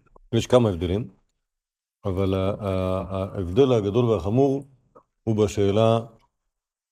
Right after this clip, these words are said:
האמת, לא בש-, לא, לאו דווקא בשאלה מי אשם, אלא בשאלה איזה מין יציאה זאת הייתה,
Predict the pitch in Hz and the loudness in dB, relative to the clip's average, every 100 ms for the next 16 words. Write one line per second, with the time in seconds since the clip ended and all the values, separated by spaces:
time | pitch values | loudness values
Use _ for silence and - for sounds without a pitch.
0 | _ _ _ _ 107 135 117 139 123 123 | _ _ _ _ 0 0 2 2 2 2
1 | 135 135 127 120 120 117 101 - 113 113 | 0 2 0 0 -2 -2 -2 0 2 2
2 | 107 90 147 151 - _ _ _ _ 107 | 0 0 -2 -2 -8 _ _ _ _ -4
3 | 104 104 101 123 135 131 131 123 117 - | -2 -2 0 4 4 4 4 4 2 2
4 | 107 104 95 95 92 | 2 2 0 -2 0